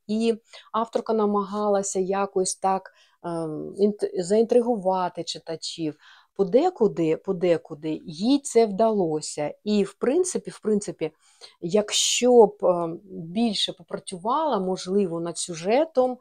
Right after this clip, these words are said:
над розвитком, е, або, е, над закінченням, м, щось більш неординарне вона придумала, я маю на увазі саме закінчення. Друзі, х-,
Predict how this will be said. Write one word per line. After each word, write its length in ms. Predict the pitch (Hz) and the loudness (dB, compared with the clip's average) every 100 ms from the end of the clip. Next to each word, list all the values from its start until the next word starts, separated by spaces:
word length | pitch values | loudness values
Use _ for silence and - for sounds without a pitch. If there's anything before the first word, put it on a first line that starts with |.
| _ _ | _ _
над 200 | 175 180 | -8 -4
розвитком, 920 | 180 202 254 247 202 208 208 - 185 180 | 0 4 6 6 6 2 2 -4 -4 -4
е, 40 | - _ - - - 165 160 160 160 | -8 _ -20 -16 -10 -8 -8 -10 -8
або, 600 | 165 160 151 208 233 233 | -8 -8 -6 2 6 8
е, 60 | 220 - 185 175 | 6 4 0 2
над 280 | 185 202 180 | 0 0 0
закінченням, 1040 | 226 - 233 240 233 - 202 190 185 185 - - | -2 0 0 2 4 4 4 0 -2 -4 -10 -12
м, 560 | 170 170 170 180 170 175 | -10 -8 -10 -12 -14 -12
щось 600 | - - 208 220 214 - | -10 -6 0 2 2 -4
більш 420 | 156 165 233 208 | -10 -2 0 2
неординарне 1000 | 214 226 208 208 247 262 233 180 165 160 151 | 2 0 2 0 2 2 0 0 -4 -6 -8
вона 260 | 180 180 175 | -6 -2 -2
придумала, 720 | 165 175 180 311 285 175 156 _ _ _ _ - - | -4 -6 -2 2 4 4 0 _ _ _ _ -20 -4
я 140 | 180 | 0
маю 240 | 202 208 196 | 2 2 2
на 100 | 185 | 2
увазі 320 | 180 202 175 | 2 2 0
саме 340 | - 190 175 | -2 -2 -2
закінчення. 760 | 165 175 - 311 - 233 170 160 _ _ _ | -6 -8 -6 -4 -2 -2 -4 -6 _ _ _
Друзі, 300 | 175 233 185 | -2 0 2
х-, 120 | 175 | -2